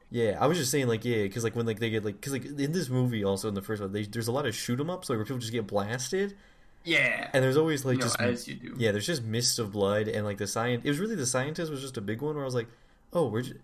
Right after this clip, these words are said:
Speaker 1: they didn't cut. Like, we are just seeing the bullets go through him and the exit wounds." And I think this is, like, the only movie that does that. Um, interestingly enough, I mean, uh, spoilers for the latest episode of Falcon and Winter S-, oh, no, you haven't seen it.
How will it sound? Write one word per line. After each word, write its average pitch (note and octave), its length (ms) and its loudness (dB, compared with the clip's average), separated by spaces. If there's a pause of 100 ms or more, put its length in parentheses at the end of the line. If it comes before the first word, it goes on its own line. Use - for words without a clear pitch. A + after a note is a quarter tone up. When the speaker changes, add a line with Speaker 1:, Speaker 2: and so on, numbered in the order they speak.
(340)
Speaker 1:
they C#3+ 100 0
didn't D#3+ 240 -2
cut. - 380 -2
Like, A2 120 2
we C3 120 2
are F3+ 120 4
just E3+ 240 0
seeing D3+ 260 -2
the A2+ 60 2
bullets B2 280 0
go A#2+ 160 0
through B2 240 0
him G#2+ 80 2
and G#2 100 0
the G2+ 80 -2 (320)
exit B2 320 4
wounds." G2 580 0 (680)
And - 100 -10
I B2+ 60 -6
think G3 260 -6
this A3 160 0
is, F#3+ 140 0
like, E3+ 120 2
the D3 140 0
only D#3+ 180 0
movie D#3+ 240 -4
that D3 160 -2
does D3+ 180 -2
that. E3+ 160 -4 (440)
Um, G#2+ 460 -2 (680)
interestingly C#3+ 380 -2
enough, A#2+ 460 -2 (100)
I A2+ 80 -2
mean, G#2+ 380 -2 (720)
uh, F#2+ 300 -4 (140)
spoilers C#3+ 540 4
for A#2 120 -4
the G#2 80 0
latest G2+ 300 0
episode G#2 220 -2
of F#2+ 80 -4
Falcon G2 260 -2
and G2 80 -2
Winter F#2+ 260 -6
S-, - 180 -8
oh, G#2+ 200 -4
no, G#2 100 -4
you G#2 140 -4
haven't G2 160 -4
seen A2 220 -4
it. G2 140 -4